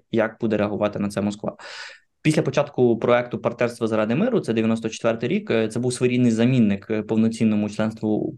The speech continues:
в нато, Україна, С Ш А проводили спільні навчання. І це вже було в, з дев'яностих років. В дві тисячному році на українській землі відбулися три великі американські навчання.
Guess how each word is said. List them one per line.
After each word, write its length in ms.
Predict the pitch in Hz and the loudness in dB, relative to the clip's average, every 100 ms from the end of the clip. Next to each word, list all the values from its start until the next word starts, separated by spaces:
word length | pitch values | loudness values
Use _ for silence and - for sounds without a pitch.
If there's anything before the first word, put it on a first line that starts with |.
| - | -12
в 300 | - 113 117 | -8 -4 0
нато, 360 | 143 226 170 - - - - | 2 2 0 -2 -12 -8 -4
Україна, 420 | 123 139 226 190 | 0 2 4 2
С 100 | 131 | 0
Ш 160 | 147 | 0
А 40 | 160 | 0
проводили 380 | 131 127 127 120 | 2 0 2 0
спільні 280 | 120 117 | 0 2
навчання. 500 | 113 113 101 95 104 - | 2 0 -4 -6 -8 -12
І 120 | - | -6
це 100 | 127 | -2
вже 140 | 123 127 | 2 2
було 280 | 110 110 | 4 4
в, 380 | 110 107 104 104 | 2 0 0 0
з 60 | 110 | 0
дев'яностих 460 | 107 107 104 113 | 0 0 -4 -6
років. 380 | - 117 202 226 - - - - | -6 0 0 0 -6 -14 -12 -4
В 320 | 117 113 113 | -2 2 2
дві 140 | 117 | 2
тисячному 440 | 117 202 - 127 120 | 0 0 0 2 4
році 400 | 175 202 123 - - | 2 0 -4 -4 0
на 200 | 117 160 | 2 2
українській 600 | 156 123 127 131 - 113 | 0 0 0 -2 0 2
землі 300 | 110 113 180 | 2 2 0
відбулися 420 | 120 113 139 127 | 0 0 0 -2
три 220 | - 131 | -4 -2
великі 320 | 127 117 127 | 2 0 0
американські 500 | 110 110 110 113 113 | 0 0 -2 -4 -2
навчання. 460 | 110 104 101 98 | -4 -2 -2 -2